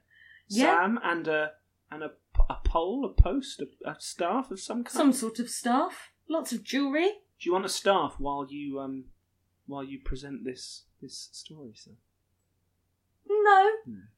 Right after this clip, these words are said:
Speaker 1: No, <laughs> that wasn't very good improvising, was it? I should have said yes. <laughs> So, uh, I'm gonna call him Gabriel to make this quicker. Should I call him Gabriel or Tony?
Speaker 2: Um,
Speaker 1: I mean, I'm gonna call him Gabriel 'cause it's in my notes, and
Speaker 2: yeah,
Speaker 1: otherwise I'll
Speaker 2: yeah,
Speaker 1: forget who I
Speaker 2: otherwise
Speaker 1: mean.
Speaker 2: you'll,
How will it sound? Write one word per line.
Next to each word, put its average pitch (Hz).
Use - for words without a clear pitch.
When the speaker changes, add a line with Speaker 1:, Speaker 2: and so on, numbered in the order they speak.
Speaker 1:
No, 370
<laughs> 269
that 359
wasn't 285
very 240
good 220
improvising, 170
was 190
it? -
I -
should 254
have 226
said 196
yes. 226
<laughs> 262
So, 269
uh, 233
I'm 330
gonna 349
call 294
him 247
Gabriel 254
to -
make 240
this 240
quicker. 277
Should 415
I -
call 415
him 294
Gabriel 339
or 208
Tony? 180
Speaker 2:
Um, 240
Speaker 1:
I 269
mean, 277
I'm 277
gonna 302
call 247
him 202
Gabriel 165
'cause 160
it's 170
in 175
my 151
notes, 147
and 147
Speaker 2:
yeah, 160
Speaker 1:
otherwise 151
I'll 156
Speaker 2:
yeah, 156
Speaker 1:
forget 131
who 165
I 156
Speaker 2:
otherwise 170
Speaker 1:
mean. 185
Speaker 2:
you'll, 135